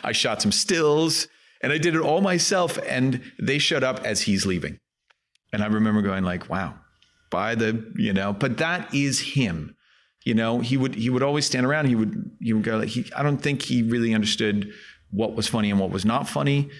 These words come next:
but I think he trusted the process. I mean, he was great. He was a great sport about it, you know, although the best joke of the night, 'cause he didn't laugh a lot. He's not a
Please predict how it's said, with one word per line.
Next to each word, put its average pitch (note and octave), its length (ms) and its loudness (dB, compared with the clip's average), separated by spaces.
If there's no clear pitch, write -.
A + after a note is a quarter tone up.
but A2+ 100 -4
I B2 40 0
think B2 160 2
he A2 80 2
trusted G#2 420 -2
the G2 80 -2
process. - 560 -2
I G3 60 2
mean, A3+ 100 4
he B3 60 4
was B3 140 0
great. A#3 340 -2
He E3 80 0
was F#3 100 2
a G3+ 60 -2
great G3+ 180 0
sport A2 380 0
about E2+ 320 -4
it, - 180 -14
you G2+ 160 0
know, F2+ 340 -2
although C3 180 2
the B2+ 60 2
best C3 400 -2
joke G#2+ 280 -2
of G2+ 80 -2
the G2 80 0
night, F#2 280 -2
'cause G#2+ 140 0
he A2+ 80 2
didn't C#3+ 240 2
laugh G2 340 -2
a F#2 40 -2
lot. - 360 -8
He's - 100 -12
not B2+ 120 0
a B2 40 -2